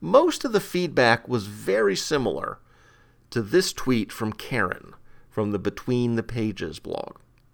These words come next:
"Great team-up episode. Rob's story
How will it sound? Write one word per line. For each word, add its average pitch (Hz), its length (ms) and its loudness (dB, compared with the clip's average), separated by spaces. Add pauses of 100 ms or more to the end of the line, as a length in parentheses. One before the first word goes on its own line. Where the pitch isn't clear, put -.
(520)
"Great 143 340 6
team-up 156 400 4
episode. 123 600 8 (460)
Rob's 131 440 6
story 101 680 4